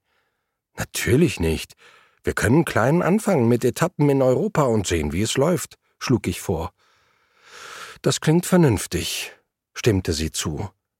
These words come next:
„Lass uns das machen. Aber ich brauche Zeit, um mich darauf einzustellen.“ „Wir werden das gemeinsam planen“, sagte ich,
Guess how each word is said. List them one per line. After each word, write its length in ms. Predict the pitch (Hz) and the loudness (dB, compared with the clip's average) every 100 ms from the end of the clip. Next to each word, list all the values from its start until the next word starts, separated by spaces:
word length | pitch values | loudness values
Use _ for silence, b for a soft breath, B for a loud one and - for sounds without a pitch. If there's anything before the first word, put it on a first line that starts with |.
| - | -2
„Lass 220 | 180 - | 0 2
uns 200 | 156 135 | 2 2
das 200 | 117 - | 0 0
machen. 360 | 90 80 - - b b b b b b _ - | -2 -4 -8 -12 b b b b b b _ -4
Aber 180 | 117 127 | 0 2
ich 100 | - | 2
brauche 320 | 117 139 120 | 2 2 0
Zeit, 380 | - 131 139 110 | 0 0 2 2
um 100 | 95 | 2
mich 160 | 87 | 0
darauf 280 | 101 87 85 | -2 -2 0
einzustellen.“ 800 | 98 117 - - 95 90 92 92 _ _ _ _ _ _ _ _ _ | 0 0 -2 -6 -4 -6 -8 -12 _ _ _ _ _ _ _ _ _
„Wir 180 | - 71 | -4 -2
werden 260 | 71 71 82 | -2 0 -2
das 160 | 73 | -2
gemeinsam 580 | - 71 85 147 131 85 | 0 0 2 4 2 0
planen“, 400 | - - - 73 | -4 -6 -6 -6
sagte 340 | - 87 - | -6 -6 -6
ich, 200 | 73 92 | -6 -6